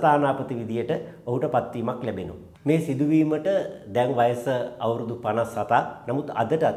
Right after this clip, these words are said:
ජාත්‍යන්තර නීතිය උගන්වද්දී තානාපති මුක්තිය අවභාවිතා කිරීම පිළිබඳ ලෝකයේ තියෙන ඉහළම උදාහරණයක් ලෙස මේ කතාව නීති ශිෂ්‍යයන්ට උගන්වනවා. ඇත්තෙන්ම ඒ විතරක් නෙවෙයි. මොහොතකට හිතන්න මේක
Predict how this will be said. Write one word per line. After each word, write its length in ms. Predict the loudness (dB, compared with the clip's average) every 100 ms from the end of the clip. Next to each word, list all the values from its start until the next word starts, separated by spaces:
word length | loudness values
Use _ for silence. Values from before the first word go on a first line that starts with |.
| -4 -16 -20 -8
ජාත්‍යන්තර 680 | 4 6 6 4 0 0 -2
නීතිය 360 | -2 -4 -4 -2
උගන්වද්දී 600 | 0 0 0 -2 -4 -10 -14 -20 -20 _
තානාපති 640 | 4 4 6 2 2 -2 -4
මුක්තිය 500 | -4 -6 -8 -4 -2
අවභාවිතා 720 | 0 2 4 6 6 4 2
කිරීම 320 | 2 0 0
පිළිබඳ 400 | -2 0 2 0 -2 -8 -2
ලෝකයේ 400 | 4 4 4 0
තියෙන 260 | 0 0 -2 -2
ඉහළම 380 | 0 4 4
උදාහරණයක් 680 | 4 6 6 4 0 -2 -2
ලෙස 160 | -2 -4 -6 -10 -10
මේ 180 | -2 0
කතාව 400 | 2 4 6 6 4 -4 -16 -18 -10
නීති 340 | -2 0 0 -2 -6 -10
ශිෂ්‍යයන්ට 520 | -10 -6 0 0 0
උගන්වනවා. 560 | 4 4 4 2 2 0 -6 -14 -6
ඇත්තෙන්ම 360 | -4 0 2
ඒ 180 | 4 2
විතරක් 340 | 2 2 0 0
නෙවෙයි. 280 | 0 0 -2 -6 -16 -2
මොහොතකට 480 | 4 6 6 4 2
හිතන්න 420 | 0 4 4 6 4 2 -2 -10 2
මේක 280 | 4 6